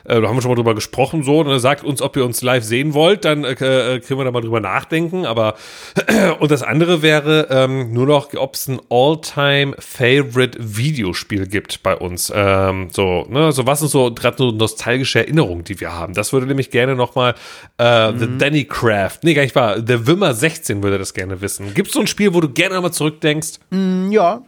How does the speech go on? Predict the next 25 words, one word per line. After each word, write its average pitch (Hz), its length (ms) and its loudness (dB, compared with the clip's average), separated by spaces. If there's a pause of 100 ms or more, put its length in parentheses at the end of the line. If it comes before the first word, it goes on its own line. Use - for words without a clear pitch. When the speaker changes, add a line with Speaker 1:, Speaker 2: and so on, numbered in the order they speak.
Speaker 2:
hab 175 180 0
ich 160 120 0
auch, 147 100 0
was 160 140 2
ich 156 80 2
auch 139 100 0
je-, 151 240 -2
heutzutage 139 640 0
noch 127 80 0
spiele, 131 260 0
weil 120 100 2
ich 120 60 -6
die 131 80 -6
Konsole 127 420 2
noch 117 120 -2
besitze. 120 420 -2
Also 101 120 0
meine 113 380 2
Jugendkonsole 110 800 0
war, 98 640 4
äh, 95 180 -2
der 87 120 0
N 101 100 -2
vierundsechzig. 117 640 -2 (400)
Speaker 1:
Mhm. 127 320 2